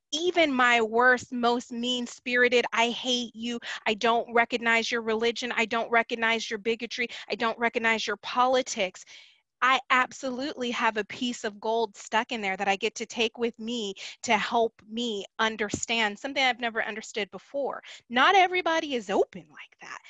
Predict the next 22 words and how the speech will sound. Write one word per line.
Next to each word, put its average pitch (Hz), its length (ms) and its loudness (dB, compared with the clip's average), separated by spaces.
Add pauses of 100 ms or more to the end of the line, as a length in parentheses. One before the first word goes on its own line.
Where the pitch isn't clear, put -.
(160)
So 247 140 2
I 214 100 4
feel 302 300 -2
like 240 260 4 (360)
closed-minded 254 840 0
or 196 80 -2
closed-off 233 640 0
individuals, 226 720 -4
for - 160 -6
fear 214 280 2
of 165 100 -2
hurt, 254 400 0 (220)
for 220 100 -6
fear 220 240 0
of 202 120 -8
rejection, 233 600 0
for 226 120 -10
fear 208 220 -2
of 202 80 -10
not 196 200 0
fitting 208 280 -8
in, 233 220 0